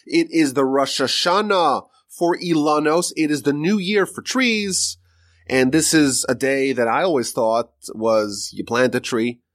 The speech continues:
you eat some dried fruits, and you call it a day. But I did record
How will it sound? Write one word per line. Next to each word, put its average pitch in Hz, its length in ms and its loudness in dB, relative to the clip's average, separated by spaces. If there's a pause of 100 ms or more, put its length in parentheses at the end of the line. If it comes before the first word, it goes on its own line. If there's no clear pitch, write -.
(220)
you 127 220 0
eat 139 220 2
some 131 200 2
dried 131 380 2
fruits, 185 440 -2
and 131 120 -2
you 127 80 0
call 156 360 0
it 147 80 2
a 147 40 2
day. 170 600 2 (520)
But 123 100 2
I 120 40 4
did 151 140 2
record 127 680 0